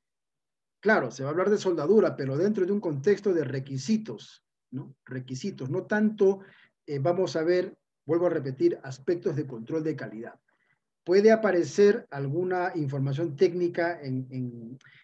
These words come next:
en aspectos de control de calidad, pero básicamente no, no se trata de eso en esta parte de W. Así que vamos a empezar <clears throat> desarrollando con calma. Vamos a ver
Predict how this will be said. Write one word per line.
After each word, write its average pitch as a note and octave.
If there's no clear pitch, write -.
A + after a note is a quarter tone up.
en C3
aspectos E3+
de C#3+
control C3+
de D#3+
calidad, E3+
pero C3+
básicamente D#3
no, E3+
no E3+
se D#3
trata D#3
de D3
eso C3+
en D3+
esta C#3
parte D3+
de E3+
W. C3+
Así A3+
que A#3+
vamos A#3+
a B3
empezar G3+
<clears throat> -
desarrollando E3+
con B2
calma. D3+
Vamos A3
a F3
ver G3+